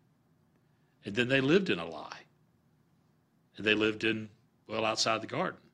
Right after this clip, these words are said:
So let's listen to Jesus and what he has to say here in this great sermon. And let's find the truth in dealing with our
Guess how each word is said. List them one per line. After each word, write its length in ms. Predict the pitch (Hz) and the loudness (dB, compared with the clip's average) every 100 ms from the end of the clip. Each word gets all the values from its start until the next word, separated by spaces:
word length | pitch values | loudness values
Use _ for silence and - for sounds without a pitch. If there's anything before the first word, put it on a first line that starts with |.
| _ _ _ _ _ _ _ | _ _ _ _ _ _ _
So 180 | - 131 | -2 6
let's 260 | 160 240 - | 8 8 8
listen 280 | 208 202 143 | 8 6 2
to 80 | 120 | 2
Jesus 560 | 127 131 107 104 - | 4 4 4 2 0
and 80 | 101 | 0
what 140 | 120 | 2
he 80 | 127 | 4
has 160 | 123 - | 2 0
to 100 | 113 | 0
say 220 | - 113 | 0 0
here 180 | 117 120 | 0 0
in 60 | |
this 160 | 107 - | 0 -2
great 280 | 117 120 117 | 0 0 0
sermon. 400 | - 98 90 85 - - - - - _ _ _ - | -2 -4 -8 -10 -16 -20 -20 -20 -20 _ _ _ 6
And 160 | 127 | 8
let's 160 | 170 - | 8 6
find 320 | 202 196 196 | 10 10 10
the 60 | 143 | 8
truth 500 | - - 165 170 131 | 6 6 6 6 4
in 140 | 104 | 2
dealing 320 | 127 147 143 | 4 6 6
with 180 | 117 - | 2 0
our 540 | 127 123 135 139 143 | 4 6 8 8 4